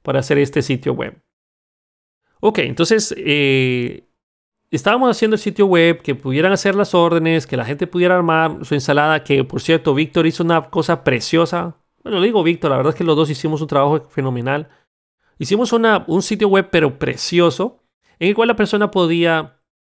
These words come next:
eh, eh, seleccionar basado en los productos que estaban disponibles, es decir,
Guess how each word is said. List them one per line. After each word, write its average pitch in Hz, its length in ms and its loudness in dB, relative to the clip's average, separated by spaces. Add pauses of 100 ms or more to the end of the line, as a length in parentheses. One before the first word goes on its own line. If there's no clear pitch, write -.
(340)
eh, 135 640 -2 (360)
eh, 131 580 -2
seleccionar 156 560 0
basado 160 760 0
en 131 300 -4
los 127 180 -6
productos 170 460 0
que 226 60 -4
estaban 185 280 0
disponibles, 170 540 0
es 160 40 -2
decir, 135 300 0